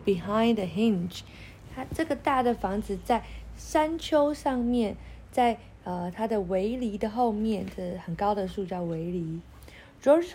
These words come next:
home used to be the jungle. Now he lives in a house.George以前住在森林里面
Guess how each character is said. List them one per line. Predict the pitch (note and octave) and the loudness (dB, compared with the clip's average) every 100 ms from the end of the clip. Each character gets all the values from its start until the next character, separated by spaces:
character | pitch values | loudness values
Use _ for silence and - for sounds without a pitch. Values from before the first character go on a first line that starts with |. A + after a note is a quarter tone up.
| - | 4
home | C#4 C#4 C#4+ E4+ - - - | 6 6 2 -6 -12 -20 -8
used | B3+ C#4+ D4+ - | 0 2 0 -2
to | A#3+ | -4
be | - A#3 A#3 A3+ D4 - - | 0 2 2 0 -6 -16 -6
the | G3+ | -4
jungle. | F3 G#3 G#3+ G3+ F3+ - - - - - | 0 2 2 2 0 -2 -6 -14 -10 -2
Now | A3+ A#3+ B3+ | 2 4 2
he | B3 A3 G#3 | 0 0 0
lives | F#3+ A3 G#3+ - | 2 0 0 -4
in | G#3 G3+ | -2 -2
a | F3 | -4
house.George | F3 G3+ G3 G3 - - - - - - - D#4+ C4 A3 | -4 -2 -2 -4 -10 -20 -20 -20 -20 -6 4 4 4 2
以 | G#3 F3 | 0 0
前 | - F#3 F#3+ F#3+ - - | -2 -2 -2 -6 -14 -6
住 | C#4 | -4
在 | B3+ B3+ A#3 | 2 2 2
森 | A3+ - D#4+ E4+ C#4+ | 2 2 2 2 0
林 | G#3 G#3 | 0 -2
里 | F3 | -2
面 | E3 G#3+ G3 F3+ | -2 0 0 -2